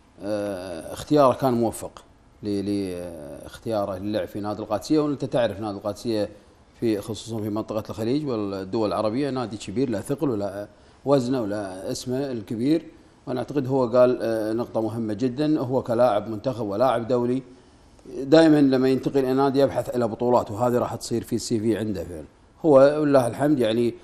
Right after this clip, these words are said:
يمكن انا باغلب حواراتي يمكن كنت متواجد عندكم هنا، وكنا نتكلم عن ال-، ال-، التع-، التقاع-، التعاقد مع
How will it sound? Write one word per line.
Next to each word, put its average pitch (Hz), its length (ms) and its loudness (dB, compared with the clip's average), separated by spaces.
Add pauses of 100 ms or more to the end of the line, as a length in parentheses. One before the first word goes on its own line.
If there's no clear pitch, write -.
(280)
يمكن 139 200 2
انا 139 200 6
باغلب 131 500 2
حواراتي 127 580 4 (180)
يمكن 139 200 -6
كنت 113 200 -6
متواجد 113 560 2
عندكم 110 340 -4
هنا، 131 180 2
وكنا 123 240 0
نتكلم 120 560 2 (420)
عن 131 140 4
ال-، 123 280 0
ال-، 110 220 0
التع-، 107 280 -6
التقاع-، 120 600 0
التعاقد 107 680 -2
مع 123 220 2